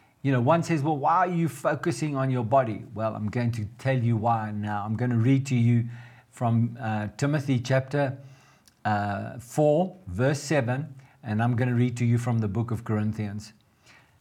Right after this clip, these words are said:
Uh, Timothy chapter four, verse seven says,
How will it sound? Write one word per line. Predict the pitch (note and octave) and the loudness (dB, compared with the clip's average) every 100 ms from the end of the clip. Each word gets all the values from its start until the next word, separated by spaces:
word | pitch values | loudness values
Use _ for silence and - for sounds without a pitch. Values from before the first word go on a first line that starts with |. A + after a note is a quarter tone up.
| _ | _
Uh, | C3+ E3 C3+ C3+ | -14 -10 -10 -4
Timothy | D#3+ E3+ E3 | 0 2 0
chapter | C3 D3 C#3+ | 0 0 0
four, | C3 D#3 D#3 | -2 2 2
verse | C#3 C3+ | 2 2
seven | D3+ C#3 C#3+ | 0 0 0
says, | C3 A#2+ A2 A2+ | 0 0 0 -2